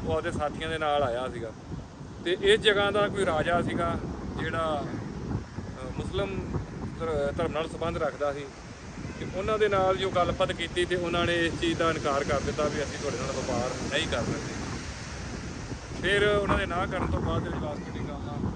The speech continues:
ਅੱਗੇ ਇਸੇ ਸਮੁੰਦਰ ਦੇ ਕਿਨਾਰੇ ਕਿਨਾਰੇ ਗਾਂਹ ਵੱਧਦਾ ਆ, ਗੋਆ ਪਹੁੰਚਿਆ। ਤੋ ਇਹ ਬੀਚ ਦਾ ਇੱਥੋਂ ਦੀ ਇਹ ਗੱਲਬਾਤ ਹੈ। ਹੁਣ ਆਪਾਂ ਘੁੰਮ ਕੇ ਬੀਚ ਵੇਖਦੇ ਪਏ ਹਾਂ। ਵਿਊ ਬਹੁਤ ਵਧੀਆ, ਸ਼ਾਨਦਾਰ ਵਿਊ ਹੈ,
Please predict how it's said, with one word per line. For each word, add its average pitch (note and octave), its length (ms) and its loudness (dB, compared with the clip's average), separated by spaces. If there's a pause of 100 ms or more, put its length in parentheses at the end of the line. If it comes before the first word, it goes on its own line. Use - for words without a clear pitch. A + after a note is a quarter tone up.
(320)
ਅੱਗੇ D3+ 200 -2
ਇਸੇ D#3+ 320 -4
ਸਮੁੰਦਰ - 320 -4
ਦੇ - 200 -4
ਕਿਨਾਰੇ - 260 0
ਕਿਨਾਰੇ - 360 0
ਗਾਂਹ - 440 0
ਵੱਧਦਾ - 260 0
ਆ, - 220 -4 (640)
ਗੋਆ B2 140 -6
ਪਹੁੰਚਿਆ। - 1080 -6 (200)
ਤੋ D#3+ 100 -8
ਇਹ E3+ 100 -2
ਬੀਚ D#3+ 220 0
ਦਾ E3 260 0 (680)
ਇੱਥੋਂ D#3 280 -6
ਦੀ E3+ 160 0 (220)
ਇਹ E3+ 60 -2
ਗੱਲਬਾਤ D#3+ 460 4
ਹੈ। D3+ 140 2 (420)
ਹੁਣ C#3+ 280 2
ਆਪਾਂ - 300 4
ਘੁੰਮ C#3+ 160 -2
ਕੇ C#3 180 0 (400)
ਬੀਚ C3+ 240 4
ਵੇਖਦੇ C#3 340 10
ਪਏ C#3 240 8
ਹਾਂ। C3 100 4 (420)
ਵਿਊ D3+ 200 10
ਬਹੁਤ D#3 260 12
ਵਧੀਆ, D#3+ 340 10
ਸ਼ਾਨਦਾਰ C#3 520 10
ਵਿਊ D3 320 6
ਹੈ, C#3 80 8